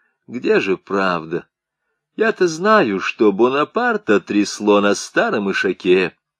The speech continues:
а здесь его уносит горячий конь. Да случись такое на кручах Сен-Бернара, и кости нашего героя валялись бы на дне пропасти вместе с лошадиными.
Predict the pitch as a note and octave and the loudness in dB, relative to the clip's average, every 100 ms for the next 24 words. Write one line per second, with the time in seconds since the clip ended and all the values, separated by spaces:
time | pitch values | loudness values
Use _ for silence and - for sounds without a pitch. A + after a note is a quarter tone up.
0 | _ _ _ - F#2+ F2 E2+ E2 E2+ - | _ _ _ -4 -4 -2 -4 0 0 -2
1 | G2 G#2+ D#3 F3+ D3+ G2 - C#3+ C3 C#3+ | -6 -4 0 -2 -2 -4 -4 -8 -2 0
2 | A#2 B2 - - - E3 F#3 - _ _ | 2 -2 -8 -12 -6 -4 -4 -10 _ _
3 | _ _ - - - C#3+ F3+ - F3+ F3 | _ _ -20 -20 -8 2 2 4 2 2
4 | A3 G#3 - - G#3+ C#3+ D3+ B2 A2+ - | -2 -2 0 0 2 4 4 2 0 -2
5 | G#2+ G#2+ G#2+ - E3 G#2 F#2+ F#2 A2 A2+ | -2 -2 -4 -2 -2 0 -2 2 2 4
6 | F#2 - _ _ - D3+ D3+ - G#3+ A3 | 2 -2 _ _ -4 -2 -2 0 2 2
7 | - - G#2+ G2+ F#2+ G2+ F#2+ F#2 F#2 F#2 | 0 -4 -2 0 -2 -2 -2 -2 0 4
8 | F#2+ F#2 E2+ - _ _ _ C2+ E3+ A#3 | 4 4 2 -4 _ _ _ -4 -2 0
9 | A#3 C#3+ A2 A2+ A2 G#2 A2+ D#3 C3+ F3+ | 0 -2 0 0 0 -2 -4 -2 0 -2
10 | - - - F2+ - _ _ _ E2+ A2+ | -2 -12 -14 -14 -16 _ _ _ -4 -2
11 | C3+ - G2+ - G2 - G#2 G#2 F3 D3 | -2 -6 -12 -8 -8 -6 -6 -6 -10 -10
12 | F#2+ - | -16 -20